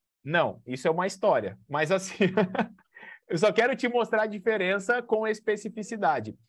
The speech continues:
Se eu chego pra você e falo isso, é diferente de eu chegar e falar assim, "Diegão, seguinte, cara, eu tava com o carro da minha esposa, minha esposa tem um Civic, desses mais novo, tá ligado?" Daí ela chega, tipo assim, pega, emprestei o carro dela, pedi pra, pra vir aqui pro escritório.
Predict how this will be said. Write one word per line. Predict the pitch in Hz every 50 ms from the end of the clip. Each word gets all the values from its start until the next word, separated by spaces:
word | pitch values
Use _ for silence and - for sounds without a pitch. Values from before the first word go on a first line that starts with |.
| _ _ _
Se | - - 247
eu | 294
chego | 285 - 269 254 254 233
pra | - - 208 190
você | 170 175 170 - 190 180
e | 180
falo | - 170 160 156 147
isso, | 147 180 208 214 - - 110 -
é | - 160
diferente | 165 - - 202 175 180 202 190 -
de | 180
eu | 180
chegar | 180 - 190 175 180
e | 180
falar | 180 190 185
assim, | 185 190 190 160
"Diegão, | 165 175 175 196 190 156 131
seguinte, | - - 180 165 165 139 120 -
cara, | - 117 101 101 95 - _ _ _ _ _ _ _
eu | - 135 143
tava | 143 170 180 196 214
com | - 196
o |
carro | 180 185 160 170 165
da | 156 151
minha | 156 151
esposa, | 143 - - - - 185 160
minha | 147 143
esposa | 147 147 - 160 156 170 160
tem | - 170 180
um | 190 208
Civic, | 185 - 196 190 175 139 123 113 120 - - _ -
desses | 127 143 151 - - 147 143
mais | 156 160 165 - 147
novo, | 160 165 156 120 117
tá | 117 127
ligado?" | 113 113 110 117 131 160 180 - - - _ _ _ _ _ -
Daí | 131 143 156
ela | 165 180 196
chega, | 185 190 202 208 226 240
tipo | 233 - 233
assim, | 226 233 233 175 120 - - - _ -
pega, | 180 175 175
emprestei | 175 175 190 185 180 180 185 180
o | 185
carro | 185 180 175 180 185
dela, | 175 165 180 208 254
pedi | 226 - 165 143 156
pra, | 151 156 170 160 147 139
pra | - 160 151 143
vir | 151 156 160
aqui | 151 151 165
pro | 147 - 156
escritório. | 147 - 160 175 - - 156 170 196 233